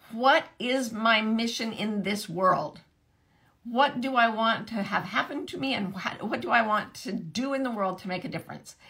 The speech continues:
What is my mission?" And if,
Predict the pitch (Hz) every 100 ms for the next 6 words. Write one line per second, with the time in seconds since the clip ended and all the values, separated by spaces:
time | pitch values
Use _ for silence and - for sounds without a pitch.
0 | - - - - - _ 226 269 294 269
1 | 254 226 220 - - - _ _ _ _
2 | _ _ _ _ _ _ _ - 214 220
3 | 214 -